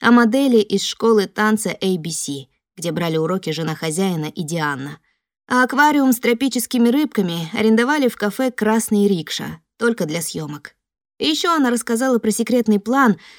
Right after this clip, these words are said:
открыть новый лужок для посетителей на следующий Троицын день.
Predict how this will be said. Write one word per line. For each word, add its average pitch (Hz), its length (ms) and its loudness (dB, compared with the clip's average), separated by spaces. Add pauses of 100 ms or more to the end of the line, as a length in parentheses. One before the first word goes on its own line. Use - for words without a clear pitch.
(120)
открыть 247 460 0
новый 226 380 6
лужок 208 400 2
для 190 120 0
посетителей 196 720 -2
на 180 100 -6
следующий 196 640 -2
Троицын 196 540 0
день. 151 340 -4